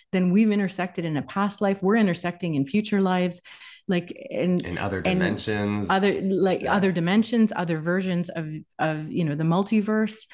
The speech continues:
Speaker 2: Yeah.
Speaker 1: Um, and, and I know, I know, I,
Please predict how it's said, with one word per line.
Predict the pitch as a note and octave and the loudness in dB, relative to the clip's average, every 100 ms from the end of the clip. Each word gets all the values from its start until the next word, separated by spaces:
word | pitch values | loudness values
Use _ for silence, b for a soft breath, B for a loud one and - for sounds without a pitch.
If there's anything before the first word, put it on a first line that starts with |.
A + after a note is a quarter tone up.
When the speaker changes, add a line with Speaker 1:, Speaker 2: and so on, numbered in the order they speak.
| B B B - | B B B -4
Speaker 2:
Yeah. | F3 | -2
Speaker 1:
Um, | E3 E3 D#3 - _ - | 0 -2 -6 -10 _ 0
and, | G#3 G3 - | 2 2 0
and | G3+ | 2
I | G3 | 4
know, | G3+ G#3 G3 - G#3+ F#3+ - F3+ B B B B B B B - | 4 4 2 0 -4 -6 -8 -16 B B B B B B B 2
I | G#3+ | 4
know, | G#3+ A3 | 6 4
I, | G3 G3 | 2 0